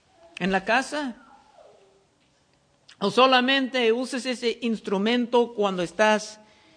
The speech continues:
en la iglesia? ¿Tienes tú un tiempo en que estás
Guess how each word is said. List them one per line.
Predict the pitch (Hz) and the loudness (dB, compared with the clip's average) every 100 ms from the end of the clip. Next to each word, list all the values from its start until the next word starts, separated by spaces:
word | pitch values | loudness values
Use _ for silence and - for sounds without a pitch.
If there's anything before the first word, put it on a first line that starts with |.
| _ - | _ -6
en | 180 | -2
la | 175 | 0
iglesia? | 185 190 185 135 117 | 0 0 -2 -10 -8
¿Tienes | - 294 330 - | 2 4 4 0
tú | - 302 | -2 0
un | 311 254 | 2 0
tiempo | - 262 285 302 294 320 311 302 - - - - | 0 2 2 0 0 0 0 -2 -10 -20 -20 -10
en | 220 202 | -4 2
que | 269 | 4
estás | 262 294 302 311 | 4 2 2 0